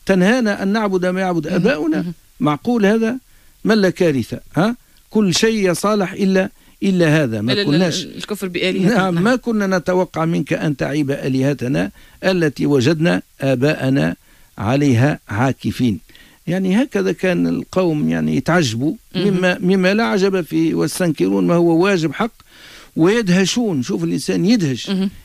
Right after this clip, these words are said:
Speaker 1: يدهش ممن يدعوهم إلى الحق. ولذا يقول النبي صلى الله عليه وسلم: "الحق مر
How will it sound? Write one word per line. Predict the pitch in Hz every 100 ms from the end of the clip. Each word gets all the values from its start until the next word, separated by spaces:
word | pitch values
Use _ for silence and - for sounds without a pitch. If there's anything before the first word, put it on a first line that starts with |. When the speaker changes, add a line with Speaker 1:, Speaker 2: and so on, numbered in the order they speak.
| _
Speaker 1:
يدهش | 165 233 180 220 208
ممن | 202 202 220
يدعوهم | 202 175 180 190 190
إلى | 220 202
الحق. | 156 151 -
ولذا | 175 165 160 185 185 - - - - -
يقول | 160 - 180
النبي | 165 170
صلى | 156 175
الله | 170
عليه | -
وسلم: |
"الحق | 139 196 196 -
مر | 165 190 165